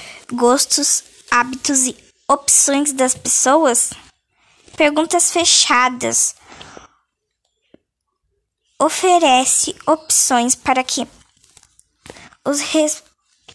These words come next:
re-, repon-, que respondentes escolham uma ou algumas delas.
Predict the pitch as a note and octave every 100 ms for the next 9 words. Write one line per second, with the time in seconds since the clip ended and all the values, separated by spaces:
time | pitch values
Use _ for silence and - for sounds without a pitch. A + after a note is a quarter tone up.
0 | _ - - D#4+ F4 - - - - _
1 | - - - - - - D#4+ F4+ - -
2 | D#4 C#4 C#4 D#4+ - _ - - - -
3 | B3 C4 C4+ C#4+ - - D#4 D4+ C4 A#3
4 | A#3+ B3 - - - - - - - -
5 | - - E4 - F4+ - - A#3+ B3+ C#4
6 | - - - - _ _ _ _ _ -
7 | C#4+ D4+ F4+ - - D4+ D#4 D#4 C#4+ D4
8 | E4 D#4+ C#4 - - - -